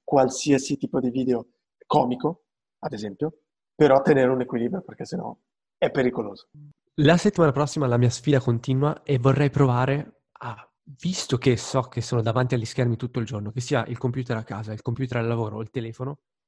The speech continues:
Speaker 2: vorrei più impegnarmi alla sostituzione del tempo passato sul telefono e quindi vorrei obbligarmi a leggere almeno un'ora al giorno.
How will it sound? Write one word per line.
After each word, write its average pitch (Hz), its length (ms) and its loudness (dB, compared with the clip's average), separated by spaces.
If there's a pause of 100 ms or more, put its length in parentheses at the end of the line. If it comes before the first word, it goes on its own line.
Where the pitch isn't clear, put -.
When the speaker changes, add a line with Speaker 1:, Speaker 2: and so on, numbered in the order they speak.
(100)
Speaker 2:
vorrei 147 260 -6 (360)
più - 160 -6
impegnarmi 156 640 -4
alla 123 80 -2
sostituzione 127 840 -6
del 117 160 -4
tempo 120 460 -4 (320)
passato 120 360 -10
sul 113 200 -12
telefono 131 360 -4
e 131 40 -10
quindi 131 440 -6 (140)
vorrei 127 240 -2
obbligarmi 131 360 0
a - 20 0
leggere 123 260 -4
almeno 135 400 -4
un'ora 123 280 -2
al 104 80 -10
giorno. 104 360 -16